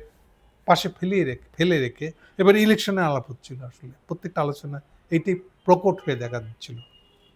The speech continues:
সেই জন্য এই প্রসঙ্গটাকে উল্লেখ করে এবার এনসি, এ, নাহিদ আজকের সাংবাদিক সম্মেলনে বলেছে যে তারা এখন থেকে রাজনৈতিক বিবেচনা ছাড়া কারোর সাথে কোনো আলোচনা যাবে না।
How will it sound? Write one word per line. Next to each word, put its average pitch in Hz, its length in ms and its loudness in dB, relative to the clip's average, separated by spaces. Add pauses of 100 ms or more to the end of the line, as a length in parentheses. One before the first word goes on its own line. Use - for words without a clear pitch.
(480)
সেই 233 200 8
জন্য 220 440 4 (1800)
এই 208 140 6
প্রসঙ্গটাকে 214 560 0
উল্লেখ 175 280 -2
করে 131 220 -8
এবার 120 220 -6 (440)
এনসি, 151 280 -4 (160)
এ, 123 220 -2 (260)
নাহিদ 143 300 4
আজকের 147 400 2
সাংবাদিক 151 420 -6
সম্মেলনে 160 300 -6
বলেছে 131 440 -8 (720)
যে 156 60 0
তারা 147 380 8
এখন 180 300 0
থেকে 123 340 -8 (1000)
রাজনৈতিক 196 580 10
বিবেচনা 196 460 8
ছাড়া 180 240 2
কারোর 165 200 -4
সাথে 151 260 -12
কোনো 139 180 -12
আলোচনা 120 340 -12
যাবে 113 240 -12
না। 104 100 -16